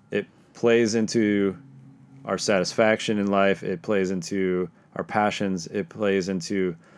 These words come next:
what we can do with, in our ministry. It is a tool, whether we think it's good or bad, it is a, a tool to be used. When you have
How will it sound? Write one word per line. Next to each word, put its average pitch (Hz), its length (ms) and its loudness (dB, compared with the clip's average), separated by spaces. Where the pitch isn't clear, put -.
what 104 180 0
we 101 100 2
can 92 160 -4
do 101 200 2
with, 95 260 0
in 95 100 -6
our 87 80 -2
ministry. 107 720 0
It 127 120 6
is 131 280 4
a 117 120 0
tool, 107 600 2
whether 110 340 4
we 110 120 4
think 117 200 0
it's 95 160 0
good 120 300 4
or 110 160 0
bad, 95 600 2
it 101 160 0
is 104 300 0
a, 98 380 0
a 98 100 -4
tool 120 440 4
to - 140 -8
be 107 120 2
used. 98 640 2
When 120 200 -4
you 123 140 2
have 135 280 4